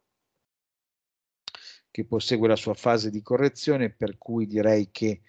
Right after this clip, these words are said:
prossimi obiettivi sono zero quattrocentocinque, zero quaranta e poi zero trentotto e ottantacinque. Facciamo ancora, eh, direi R C S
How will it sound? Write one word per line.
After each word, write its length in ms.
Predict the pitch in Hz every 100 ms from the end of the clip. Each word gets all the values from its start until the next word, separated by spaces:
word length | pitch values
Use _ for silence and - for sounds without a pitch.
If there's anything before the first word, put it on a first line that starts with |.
| - _ _
prossimi 360 | - 113 - 110
obiettivi 360 | 110 107 120
sono 300 | 110 113 104 110
zero 300 | 113 117 110
quattrocentocinque, 880 | - 104 104 117 110 104 120 107 98
zero 200 | 110 117
quaranta 460 | 135 110 104 98
e 20 |
poi 280 | 92 104 104 101 _ _ _ _
zero 320 | 107 117 110
trentotto 880 | 110 113 107 - 95 92 - 101 -
e 240 | - 107 -
ottantacinque. 1400 | - 101 _ 104 98 92 98 - - 71 67 65 - 80 _ _ _ _ _ _ - _
Facciamo 460 | - 113 - 127 127
ancora, 720 | 120 117 - 135 123 110 101 92 _ _ _ _
eh, 920 | - 107 101 101 98 95 95 92 92 90
direi 1080 | 87 85 85 87 90 107 110 113 110 107 _ -
R 380 | 135 131 123 110
C 380 | - 123 123
S 520 | 110 - - - 101